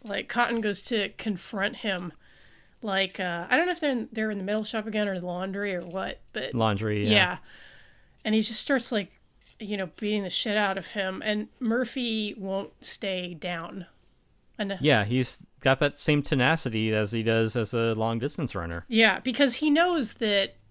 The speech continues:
Speaker 1: you know, he figures it out. He's like, you know, "They,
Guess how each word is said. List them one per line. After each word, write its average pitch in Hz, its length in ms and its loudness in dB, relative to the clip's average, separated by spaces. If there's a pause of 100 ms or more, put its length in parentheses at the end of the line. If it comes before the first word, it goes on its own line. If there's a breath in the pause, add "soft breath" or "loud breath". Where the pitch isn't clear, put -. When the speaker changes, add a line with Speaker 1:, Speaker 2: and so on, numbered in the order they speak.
(640)
Speaker 1:
you 214 140 -8
know, 214 100 -2
he 208 120 -4
figures 269 420 -2
it 233 80 0
out. 226 300 0
He's 214 260 -6
like, 196 480 -4 (720)
you 214 220 -6
know, 202 280 0
"They, 226 280 -4